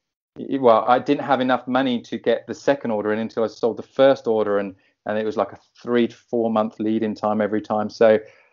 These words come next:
that was an incredible experience of product development from a mentor who'd been there, done that. So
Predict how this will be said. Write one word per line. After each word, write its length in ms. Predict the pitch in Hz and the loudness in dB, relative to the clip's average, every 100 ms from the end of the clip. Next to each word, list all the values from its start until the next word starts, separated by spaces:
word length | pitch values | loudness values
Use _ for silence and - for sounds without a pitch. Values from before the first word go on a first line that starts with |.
| _ _ - | _ _ 6
that 180 | 160 165 | 6 8
was 140 | 143 | 4
an 80 | 143 | 2
incredible 1040 | 131 - 147 147 135 131 123 120 117 113 _ _ _ _ _ | -4 -4 -2 0 0 0 0 0 -2 -4 _ _ _ _ _
experience 760 | 117 117 - - 123 117 113 - - | -8 -8 -10 -2 2 2 0 -8 0
of 380 | 107 107 104 _ _ _ - | 4 4 0 _ _ _ -20
product 460 | - 127 113 - | 0 2 2 0
development 520 | 107 101 98 98 98 | -2 0 0 -2 -8
from 260 | - 110 104 | -6 -6 -4
a 40 | |
mentor 580 | 104 113 110 - 107 104 | -2 -2 -2 -2 0 0
who'd 340 | 95 104 101 - _ _ - | -2 -4 -4 -8 _ _ -4
been 220 | 113 107 | -2 2
there, 140 | 101 | 0
done 260 | 95 110 104 | 2 0 0
that. 220 | 98 - | -6 -8
So 320 | - 107 104 | 0 4 4